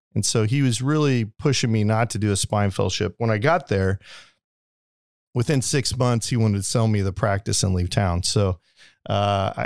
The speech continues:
I, I feel like he had different, uh, motives when he told me that. So I almost did a spine fellowship, was always interested in it. And then, uh, practiced for a few years. And then the hospital that I was working for at that time, first I came in private practice,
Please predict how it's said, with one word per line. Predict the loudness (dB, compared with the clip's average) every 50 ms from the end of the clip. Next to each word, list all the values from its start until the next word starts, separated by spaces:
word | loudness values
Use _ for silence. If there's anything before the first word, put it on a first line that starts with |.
| -2
I, | -2 -2
I |
feel | -2 -2 -2 0 2
like | 2 0 0 0
he | 0 0
had | 2 2 2 0 -2 -2
different, | -2 -2 -2 0 0 0 0 0 0 0 0
uh, | 0 0
motives | 2 2 2 2 2 2 0 0 0 0 0 0
when | 0 0
he | 0
told | 0 0 0 0 2
me | 2 0
that. | 0 0 -2 -2 -4 -4
So | -2 0 0
I | 2
almost | 2 2 0 0 0 0
did | 0 0 2
a | 2 0 0
spine | -2 -2 -2 0 0 0
fellowship, | 0 0 0 0 0 0 0 0 0 -2 -4 -8 -20 -20 -20 _ _ _ _ _ _
was | -8 -4 -2
always | 0 2 2 2 2
interested | 0 0 0 0 -2 -2 0 0 0 0
in | 2 2 2
it. | 2 0 0 -2 -6 _ _ _ _ _ _ _ _ -4
And | -2 0 0 2 2
then, | 2 2 2 2 2 2 2 0 0 -2 -2 -6 -6 -4
uh, | -2 0 0 0 0 0 -2
practiced | -2 -2 -2 -2 0 -2 -2 -2 -2
for | -2 -2
a | -2
few | -2 -2 0 0
years. | 2 0 0 0
And | 0 0 0 2
then | 2 2
the | 0
hospital | 0 0 0 0 -2 -4 -2 0 0 2 2 2 0 0 -2 -4 -6
that | -4 -2 0 0
I | 2
was | 0 0 0
working | 0 0 0 0 0 0 0 0 2 2 0 -2
for | -2 -2 0 0 0
at | 0
that | 0 -2 -4 -4
time, | -2 0 0 2 2 2 0 0 -2 -2 -6 _ _ _
first | -2 0 0 0
I | -2 -2
came | 0 0 0 2
in | 0 0
private | 0 0 0 0 -2 -4 -4
practice, | -4 -2 0 0 0 -2 -2 -2 0 0 0 0 -2 -2 -6